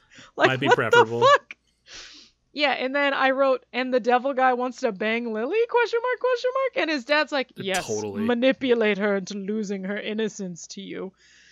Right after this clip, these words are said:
Speaker 1: What the fuck? Oh, and then at some point they run into some,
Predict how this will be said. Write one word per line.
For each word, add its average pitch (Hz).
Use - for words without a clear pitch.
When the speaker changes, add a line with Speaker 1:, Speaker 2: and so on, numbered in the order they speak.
Speaker 1:
What -
the 349
fuck? -
Oh, 277
and 294
then 320
at 277
some 330
point 302
they 254
run 254
into 233
some, 220